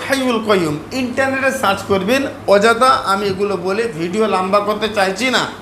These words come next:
তাহলে আয়াতুল কুরসি সাতবার পাঠ করবেন বিসমিল্লাহ সহকারে, সাতবার,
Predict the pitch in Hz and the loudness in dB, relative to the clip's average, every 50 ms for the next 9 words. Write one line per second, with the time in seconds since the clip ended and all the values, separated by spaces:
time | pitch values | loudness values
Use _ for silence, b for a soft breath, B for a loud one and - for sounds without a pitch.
0 | - - - - - - - - - - - B B B B B B B B B | -16 -16 -16 -16 -16 -16 -18 -18 -18 -14 -12 B B B B B B B B B
1 | - 196 233 254 262 - - - - - - - 190 202 214 226 240 254 - - | 2 4 6 6 4 2 0 -4 -12 -16 -10 -4 0 2 4 4 4 2 0 0
2 | 311 302 285 - - 226 226 214 220 220 - - 277 294 320 - - - - - | -2 -2 -2 -4 -4 -4 -4 -4 -4 -4 -4 -2 0 0 0 0 -2 -6 -4 0
3 | 240 233 226 214 220 208 233 262 269 262 - - 233 214 214 - - 202 196 185 | 2 2 2 0 -2 0 2 2 2 2 2 0 0 0 0 0 -2 -2 -2 -2
4 | 185 180 226 262 277 262 226 190 240 240 240 - - 247 277 285 277 262 247 220 | 0 0 0 0 0 0 -2 -2 -2 -2 -4 -4 -4 -4 -4 -2 0 2 2 2
5 | 220 - 190 170 170 170 - 196 190 208 254 277 269 262 - - 220 214 220 233 | 2 2 0 0 0 0 2 2 4 4 4 2 2 -2 -4 -2 0 2 4 4
6 | 247 247 - - 208 196 214 214 196 185 | 4 4 2 -2 -2 2 4 4 4 4